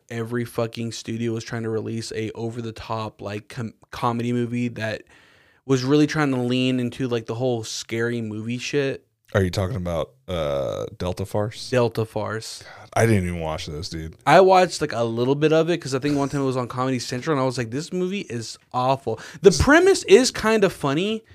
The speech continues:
Speaker 2: Don't they get, like, stuck in Mexico?
Speaker 1: They get stuck in Mexico and they think they're in Iraq.
Speaker 2: <laughs>
Speaker 1: And then the whole time they're trying to, like, like, come up with a plan to, like, I don't know, like, fucking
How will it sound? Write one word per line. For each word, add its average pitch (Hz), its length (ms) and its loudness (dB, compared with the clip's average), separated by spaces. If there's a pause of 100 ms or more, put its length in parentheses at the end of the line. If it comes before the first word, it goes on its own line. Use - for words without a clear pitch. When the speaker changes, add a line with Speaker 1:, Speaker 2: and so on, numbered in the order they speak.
(180)
Speaker 2:
Don't 139 180 6
they 151 80 4
get, 147 140 2
like, 143 160 2
stuck 135 260 -4
in 110 120 -4
Mexico? 135 460 0
Speaker 1:
They 151 100 4
get 202 140 10
stuck 254 180 4
in 226 100 2
Mexico 196 340 2
and 165 100 4
they 147 100 8
think 180 200 -2
they're 160 120 2
in 143 100 2
Iraq. 127 460 2 (140)
Speaker 2:
<laughs> - 60 -10 (680)
Speaker 1:
And 165 120 8
then 170 140 8
the 156 100 8
whole 185 240 6
time 175 320 2
they're 151 100 4
trying 165 320 2
to, 160 80 2
like, 135 420 4 (220)
like, 131 320 0
come 180 240 6
up 156 120 6
with 151 120 0
a 147 60 4
plan 143 600 2
to, 139 100 -6
like, 120 360 -2 (1040)
I 147 140 4
don't 143 160 6
know, 131 240 6
like, 135 300 6
fucking 127 480 2